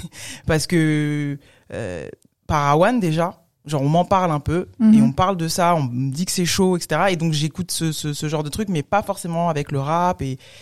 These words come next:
Speaker 1: et donc j'y vais. Et ce que je kiffe, c'est que, euh, mais j'ai pas le décodeur tout de suite, c'est que, euh, on va faire différemment.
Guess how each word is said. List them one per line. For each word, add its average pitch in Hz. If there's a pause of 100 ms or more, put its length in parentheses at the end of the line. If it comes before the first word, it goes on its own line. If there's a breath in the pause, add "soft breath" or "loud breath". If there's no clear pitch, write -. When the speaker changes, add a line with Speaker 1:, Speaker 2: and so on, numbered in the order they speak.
(180 loud breath)
Speaker 1:
et 143
donc 180
j'y 180
vais. 185
Et 147
ce -
que 165
je -
kiffe, 226
c'est 160
que, 208 (440 soft breath)
euh, 131
mais 139
j'ai 139
pas 202
le 190
décodeur 170
tout 175
de -
suite, 208
c'est 175
que, 165
euh, 143 (280)
on 147
va 151
faire 156
différemment. 135